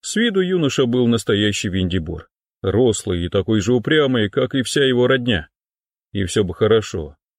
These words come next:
не обладая он способностью попадать в нелепые ситуации. Особенно Оле не везло с водой.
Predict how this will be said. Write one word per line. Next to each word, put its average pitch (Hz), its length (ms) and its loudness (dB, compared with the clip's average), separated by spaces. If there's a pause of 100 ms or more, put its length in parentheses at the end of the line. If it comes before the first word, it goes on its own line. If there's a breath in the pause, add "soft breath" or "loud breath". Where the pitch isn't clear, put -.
(120)
не 98 100 -4
обладая 95 520 0
он 85 80 -8
способностью 92 720 -6
попадать 107 440 2
в 110 80 -4
нелепые 95 460 -2
ситуации. - 640 -6 (760)
Особенно 151 600 0
Оле 160 260 4
не 147 100 0
везло 147 340 2
с - 100 -6
водой. 135 460 0